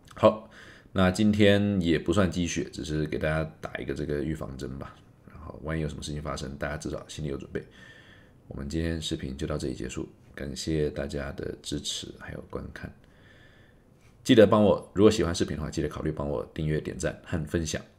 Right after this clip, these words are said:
如果觉得我说的准的话，<laughs> 或者把我当反指标用也可以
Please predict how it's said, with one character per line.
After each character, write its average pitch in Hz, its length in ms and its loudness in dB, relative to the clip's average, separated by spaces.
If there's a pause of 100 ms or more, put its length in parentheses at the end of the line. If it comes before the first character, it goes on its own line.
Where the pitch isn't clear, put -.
(220)
如 82 80 -2
果 76 80 0
觉 73 120 -2
得 71 120 2
我 65 160 0
说 - 160 0
的 76 80 0
准 - 260 -8
的 - 80 -10
话， 69 160 -8 (580)
<laughs> - 680 -20
或 104 100 8
者 92 80 6
把 98 120 8
我 98 60 10
当 95 160 6
反 90 180 2
指 78 120 -2
标 82 160 6
用 82 200 4
也 62 100 -6
可 - 160 -8
以 64 120 -8